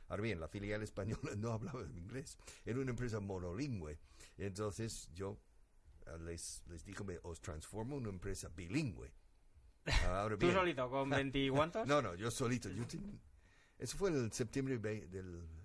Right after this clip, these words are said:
Speaker 1: se-, setenta y seis, yo tenía veinticuatro años, de acuerdo.
Speaker 2: Joder.
Speaker 1: Pero
Speaker 2: Entonces
Speaker 1: este, pero veinticuatro a-, años en mi generación son treinta y cuatro hoy en día.
Speaker 2: ¿Sí? Ah, bueno,
Speaker 1: Sí,
Speaker 2: eso
Speaker 1: o veintinueve o
Speaker 2: puede ser.
Speaker 1: treinta.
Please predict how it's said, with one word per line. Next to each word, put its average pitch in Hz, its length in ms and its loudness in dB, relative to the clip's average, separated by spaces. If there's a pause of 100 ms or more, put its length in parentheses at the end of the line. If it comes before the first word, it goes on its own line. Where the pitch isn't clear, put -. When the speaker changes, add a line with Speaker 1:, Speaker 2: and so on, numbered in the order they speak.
(160)
Speaker 1:
se-, 80 240 -10
setenta 95 400 -6
y 95 40 -8
seis, 120 300 -4
yo 98 140 -8
tenía 87 340 -6 (460)
veinticuatro 80 640 -10
años, - 300 -18 (220)
de 82 80 -6
acuerdo. - 280 -12 (540)
Speaker 2:
Joder. - 300 -12 (420)
Speaker 1:
Pero 117 180 0
Speaker 2:
Entonces 113 200 0
Speaker 1:
este, 92 220 -4
pero 87 220 -4 (200)
veinticuatro 107 640 -2
a-, 107 140 -4 (220)
años 98 380 -4
en 90 180 -6
mi 101 100 -4
generación 101 600 -2 (240)
son 101 160 -6
treinta 85 260 -4
y - 20 -12
cuatro 76 340 -8
hoy 69 140 -10
en 69 100 -14
día. 78 280 -14
Speaker 2:
¿Sí? 165 340 0
Ah, 139 80 -2
bueno, 123 220 -2
Speaker 1:
Sí, 69 180 -8
Speaker 2:
eso 82 120 -8 (180)
Speaker 1:
o 87 60 -6
veintinueve 92 720 -2
o 82 80 -4
Speaker 2:
puede - 120 -10
ser. - 100 -6
Speaker 1:
treinta. 98 400 -4